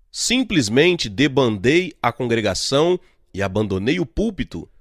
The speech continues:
Durante anos, oramos por um reavivamento, mas isto nunca aconteceu.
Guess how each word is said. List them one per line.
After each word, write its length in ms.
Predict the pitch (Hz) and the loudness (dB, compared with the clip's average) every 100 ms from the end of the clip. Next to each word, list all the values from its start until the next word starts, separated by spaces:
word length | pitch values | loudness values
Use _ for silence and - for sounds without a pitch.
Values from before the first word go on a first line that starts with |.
| _ _ _ _ _ _ - | _ _ _ _ _ _ -8
Durante 560 | 104 147 170 190 - | 0 4 4 4 2
anos, 480 | 120 160 156 92 - - - | 4 4 4 0 -6 -16 -8
oramos 500 | - 143 151 185 175 | 2 4 6 4 0
por 260 | - 160 143 | 0 0 2
um 220 | 156 170 - | 2 0 -4
reavivamento, 1160 | - 95 170 160 147 143 113 131 170 160 90 80 - _ - | -4 2 4 4 4 2 4 4 2 0 -10 -12 -18 _ -6
mas 360 | 110 127 98 | 0 0 0
isto 440 | 151 196 - 107 82 - - | -2 -4 -4 -4 -6 -10 -8
nunca 460 | 113 202 269 - | 0 2 2 2
aconteceu. 800 | 131 127 110 98 - 123 104 82 | 2 2 2 0 2 4 2 -2